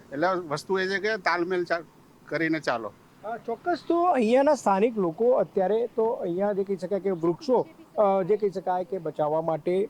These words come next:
Speaker 2: પ્રયાસ કરી રહ્યા છે. જોવું એ રહેશે કે તંત્ર દ્વારા હવે કેવા પ્રકારના પગલાં લેવામાં આવે છે. સાથે જ રિપ્લાન્ટેશન કરવાની જો વાત કરે છે,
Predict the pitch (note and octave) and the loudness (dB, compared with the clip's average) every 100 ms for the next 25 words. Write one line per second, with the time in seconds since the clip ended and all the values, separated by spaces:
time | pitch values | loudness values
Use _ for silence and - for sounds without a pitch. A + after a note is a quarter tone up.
0 | - C3+ C3+ D#3+ - F#3 F3+ F3+ F3 A#3 | -4 -2 2 0 0 0 2 2 2 0
1 | C4+ - - D#3+ C4+ D#4 D4+ B3+ D4+ D4+ | -2 -10 -8 0 4 4 4 4 2 -4
2 | E4 B3 G#3+ G3 D#4 C4 A#3+ B3 F3 F3 | 0 2 2 0 0 2 2 2 2 0
3 | G3 A3 - - F3 E3+ E3 C#3 E3 F3 | 0 -2 -10 -4 2 2 2 0 0 0
4 | G#3+ G3 F3 F#3+ G3 G3+ G#3 G#3 G#3 A#3+ | 0 -2 0 0 0 -2 -2 -2 -2 -2
5 | G#3+ F#3+ - F#3+ E3 D#3 F3+ F3 F#3+ A3 | 0 2 4 2 0 -2 -2 0 0 0
6 | C#4+ C4 A#3 A#3 A#3 A3+ G#3+ G#3 - A3+ | 0 2 0 0 -2 0 0 0 0 -2
7 | G#3+ A#3+ | 0 0